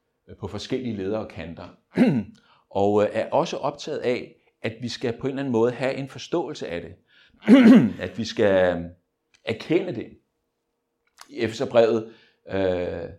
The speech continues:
som vi faktisk så på i starten af første time, der skriver Paulus sådan her: "Jeg beder om, at vor Herres Jesu Kristi Gud, herlighedens Far, vil give jer visdoms- og åbenbaringsånd til at erkende ham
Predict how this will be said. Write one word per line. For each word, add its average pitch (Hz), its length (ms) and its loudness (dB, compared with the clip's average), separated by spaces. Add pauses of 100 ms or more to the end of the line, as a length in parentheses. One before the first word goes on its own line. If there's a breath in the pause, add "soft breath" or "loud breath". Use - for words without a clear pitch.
(420)
som 92 240 -8
vi 95 280 -10 (120)
faktisk 92 300 -6
så 120 140 2
på 107 340 -2
i 107 60 -12
starten 101 420 -4
af 90 60 -10
første 113 320 -6
time, 135 340 -8 (380 soft breath)
der 120 60 -12
skriver 117 300 -10
Paulus 113 300 -6
sådan 117 160 -8
her: - 80 -8
"Jeg 120 280 -6
beder 160 180 2
om, - 320 -2
at 117 120 -10
vor 107 80 -4
Herres 127 420 -2
Jesu 139 240 -6
Kristi 127 400 -8
Gud, 143 340 -2 (200 loud breath)
herlighedens 123 500 -2
Far, 127 460 -2 (160 loud breath)
vil 113 140 -6
give 127 180 0
jer 110 120 2
visdoms- 151 520 -4
og 110 120 -6
åbenbaringsånd 113 640 -2
til - 120 -4
at 113 180 -2
erkende 165 640 6
ham 107 320 -2